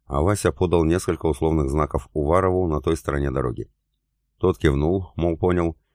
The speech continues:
и скрылся в зарослях. В принципе, ничего менять не нужно. Уже было оговорено, как нейтрализовать немецкий дозор. А тут задачи совпадают. Уничтожить мобильную разведку и заодно отбить своих.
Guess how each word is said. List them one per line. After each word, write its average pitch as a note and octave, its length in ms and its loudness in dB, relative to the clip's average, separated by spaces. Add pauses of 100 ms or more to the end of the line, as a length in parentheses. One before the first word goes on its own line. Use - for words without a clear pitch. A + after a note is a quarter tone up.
(140)
и F#2+ 160 0
скрылся F2 420 2
в D#2 60 0
зарослях. C2 520 -4 (680)
В - 80 -16
принципе, D#2+ 400 0
ничего D#2+ 320 0
менять D#2+ 260 2
не E2 80 -2
нужно. A#1+ 360 -2 (360)
Уже E2 280 2
было E2+ 240 4
оговорено, E2 640 0
как D2+ 200 -2
нейтрализовать D2+ 640 0
немецкий D#2 520 -2
дозор. C#2+ 380 0 (420)
А F2+ 120 -2
тут A#2+ 220 -2
задачи F#2 380 2
совпадают. F2+ 640 -2 (480)
Уничтожить D#2+ 720 0
мобильную D#2 500 2
разведку D2+ 520 0
и E2 160 -4
заодно D#2+ 400 0
отбить D2 300 -2
своих. D2+ 400 -4